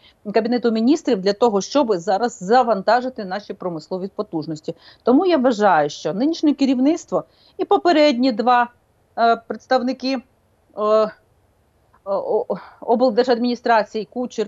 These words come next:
і Тимчук, і нинішній виконуючий обов'язки не докладають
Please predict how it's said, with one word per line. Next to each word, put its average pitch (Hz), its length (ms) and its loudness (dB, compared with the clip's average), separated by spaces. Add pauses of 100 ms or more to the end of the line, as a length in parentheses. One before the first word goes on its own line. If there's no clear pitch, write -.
і 226 220 -4 (280)
Тимчук, 220 480 -4 (240)
і 285 100 0
нинішній 302 520 4
виконуючий 262 520 4
обов'язки 254 600 0 (180)
не 269 120 0
докладають 254 800 2